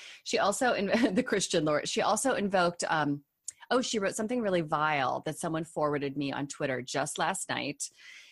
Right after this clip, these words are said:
And it was s-, a commenter on her Instagram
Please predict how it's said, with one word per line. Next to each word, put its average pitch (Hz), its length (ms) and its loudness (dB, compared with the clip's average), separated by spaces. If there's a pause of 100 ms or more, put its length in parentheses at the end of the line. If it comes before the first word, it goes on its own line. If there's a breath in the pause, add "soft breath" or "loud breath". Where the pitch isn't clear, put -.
(240 loud breath)
And 170 400 2
it 175 140 2
was 160 280 0 (100)
s-, - 200 -12 (360)
a - 120 0
commenter 226 520 2
on 180 120 2
her 185 180 -2
Instagram 165 760 0